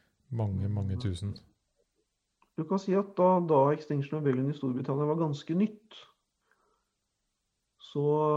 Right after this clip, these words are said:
Speaker 2: altså, en av de som, en av de første aksjonene de, eh, gjennomførte, så fikk de, hadde de seks tusen personer som, eh, var med og utførte sivil ulydighet.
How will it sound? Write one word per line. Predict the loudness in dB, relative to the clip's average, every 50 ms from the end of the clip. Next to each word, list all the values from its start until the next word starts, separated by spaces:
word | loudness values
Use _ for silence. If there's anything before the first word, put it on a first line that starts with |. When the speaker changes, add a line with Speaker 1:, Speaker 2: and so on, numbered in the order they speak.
| 2 2 0 0 0 0 0 0 -2 -2
Speaker 2:
altså, | -4 -2 -2 0
en | 2 4 4 4 4 2
av | 0 0
de | 0 0 -2
som, | -2 -4 -4
en | -2 -2 -4 -4
av | -4 -4
de | -4 -4
første | -6 -10 -12 -12 -14 -14 -14 -14 -16 -18 -10 -6 -4
aksjonene | -4 -4 -4 -8 -8 -8 -6 -4 -4 -4 -4 -4 -4 -2 -4 -2
de, | -2 -2 -4 -2 -4 -4
eh, | -4 -6 -6 -6 -6 -8 -8 -8 -8 -8 -8 -10 -12 -14 -18 _ _ _ _ _ _ _ _ _ _ _ -6
gjennomførte, | -2 0 0 0 0 -2 -4 -4 -4 -6 -6 -6 -6 -6 -6
så | -6 -6 -6 -10 -10
fikk | -10 -14 -16 -16 -20 _ _ -6
de, | -4 -2
hadde | -2 -2 -4 -4 -6 -6
de | -4 -4 -4 -4 -6 -8 -10 -18 _ _ _
seks | _ -10 -8 -8 -8 -8 -16 -20 -12
tusen | -10 -8 -8 -8 -10 -12 -12 -8 -8
personer | -8 -8 -8 -10 -10 -10 -8 -6 -6 -4 -4
som, | -6 -6 -8 -10 -10 -10 -10 -10 -10 -10
eh, | -10 -10 -10 -10 -10 -12 -14 -16 _ _ _ _ _ _ _ _ _ _ -4
var | 0 0 2
med | 2 4 4 2 2 2
og | 0 -2 -2 -2 -4
utførte | -4 -6 -8 -10 -10 -10 -10 -10
sivil | -8 -8 -6 -6 -6
ulydighet. | -6 -6 -8 -8 -10 -10 -10 -12 -12 -14 -20